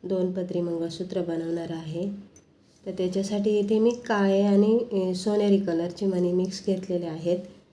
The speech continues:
अ, रेड पाईप घेतलेले आहे, ती स्क्रू, दोन मोठे मणी, सुया लागतील आपल्याला दोन, अ, मंगळसूत्र आणि हे काळे क्रिस्टल मणी घेतलेले आहेत. आता हे सर्व साहित्य आहे ना, हे वा-, मालाडला होलसेल भावामध्ये मिळतं.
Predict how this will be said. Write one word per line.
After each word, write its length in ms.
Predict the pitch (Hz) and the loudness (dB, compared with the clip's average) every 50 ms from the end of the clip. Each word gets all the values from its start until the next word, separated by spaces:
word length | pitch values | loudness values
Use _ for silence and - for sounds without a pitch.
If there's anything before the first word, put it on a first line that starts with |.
| _ _ _ _ _ _ _ - | _ _ _ _ _ _ _ -2
अ, 40 | |
रेड 440 | 190 196 190 190 202 208 202 202 202 | 0 0 2 2 2 2 2 0 0
पाईप 240 | 202 190 185 180 180 | -2 -4 -4 -2 -4
घेतलेले 480 | 190 190 196 202 202 202 208 190 185 180 | -2 -2 -2 -2 -2 -2 -2 -2 -2 -2
आहे, 240 | 170 175 175 175 | -4 -4 -4 -4
ती 260 | 175 - 202 208 226 233 | -2 0 0 0 0 0
स्क्रू, 540 | - - - - - - 220 220 220 233 233 - - - - - _ _ _ _ _ _ _ _ 175 175 | -2 -8 -16 -6 -2 0 0 2 2 0 -2 -6 -12 -20 -20 -20 _ _ _ _ _ _ _ _ -10 -4
दोन 220 | 180 196 196 196 | 0 2 4 4
मोठे 380 | 202 202 202 196 196 196 214 208 | 4 4 4 2 2 0 -4 -4
मणी, 360 | 208 208 202 196 196 214 233 - - - - - _ _ _ _ _ _ _ _ | -4 0 2 2 2 2 2 0 -4 -10 -20 -20 _ _ _ _ _ _ _ _
सुया 340 | - - - 233 226 220 220 | -2 4 6 6 6 6 4
लागतील 360 | 220 220 214 214 - 233 220 | 2 0 -2 -2 -2 -2 -2
आपल्याला 420 | 214 202 202 190 180 185 185 185 | -2 -2 -2 0 0 0 0 2
दोन, 200 | 185 190 196 214 226 233 - - - - - _ _ - | 2 2 2 2 0 -2 -6 -12 -20 -20 -20 _ _ -12
अ, 240 | 190 190 185 185 185 | -10 -8 -6 -6 -4
मंगळसूत्र 760 | 190 196 196 196 196 196 190 190 - - 214 202 - - 208 220 254 - - - - - _ _ _ _ _ _ | -2 0 0 0 0 0 -2 -4 -4 -6 -8 -6 -4 -4 -2 -2 -4 -6 -10 -18 -20 -20 _ _ _ _ _ _
आणि 280 | 202 202 202 214 233 240 - - - - - _ _ _ _ - | -2 0 2 2 2 0 -4 -8 -16 -20 -20 _ _ _ _ -8
हे 260 | 196 196 202 196 196 | -4 0 2 2 2
काळे 380 | 202 202 220 214 202 196 196 196 | 2 0 -2 0 2 2 2 2
क्रिस्टल 480 | 196 196 202 196 196 196 - - 202 202 | 0 0 2 2 2 2 0 0 2 4
मणी 280 | 196 185 170 170 165 | 4 4 2 -2 -2
घेतलेले 460 | 170 185 185 185 - 196 185 180 175 | -4 -4 -6 -4 -4 -4 -2 -2 -2
आहेत. 300 | 165 160 160 160 156 156 156 - _ _ _ _ _ _ _ _ _ _ _ _ _ _ _ _ - - | -4 -6 -8 -8 -8 -8 -8 -12 _ _ _ _ _ _ _ _ _ _ _ _ _ _ _ _ -14 -10
आता 200 | - 202 202 202 | -10 -6 -2 2
हे 220 | 202 202 202 202 208 | 2 4 4 2 2
सर्व 340 | 202 - 233 220 220 214 214 | 0 -2 0 2 2 2 0
साहित्य 460 | 214 - 226 226 220 220 202 220 220 | 0 -2 0 0 0 0 0 0 0
आहे 300 | 214 214 220 220 220 220 | 0 0 0 0 2 2
ना, 120 | 220 208 | 2 2
हे 300 | 202 202 196 202 202 202 | 2 4 4 6 6 4
वा-, 360 | 208 208 202 202 202 202 202 | 4 4 2 0 0 0 0
मालाडला 540 | 202 208 208 202 196 196 185 185 180 185 185 | 0 2 4 4 4 4 4 2 2 2 2
होलसेल 520 | 190 202 202 202 202 202 202 214 214 208 202 | 4 6 6 6 6 6 4 2 0 2 2
भावामध्ये 560 | 208 208 214 208 202 190 185 180 175 180 180 | 0 0 0 0 0 2 2 2 2 2 2
मिळतं. 400 | 180 180 175 175 175 175 180 | 4 4 4 2 0 0 -2